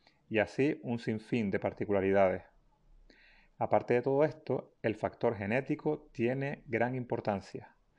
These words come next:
De dónde venimos, también dónde vivimos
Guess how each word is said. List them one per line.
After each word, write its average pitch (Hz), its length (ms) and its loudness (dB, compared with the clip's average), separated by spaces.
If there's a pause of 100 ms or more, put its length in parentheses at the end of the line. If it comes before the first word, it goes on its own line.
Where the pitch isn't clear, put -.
(280)
De 101 160 0
dónde 98 280 2
venimos, 139 520 -2 (420)
también 101 560 -2
dónde 101 380 -4
vivimos 139 560 -2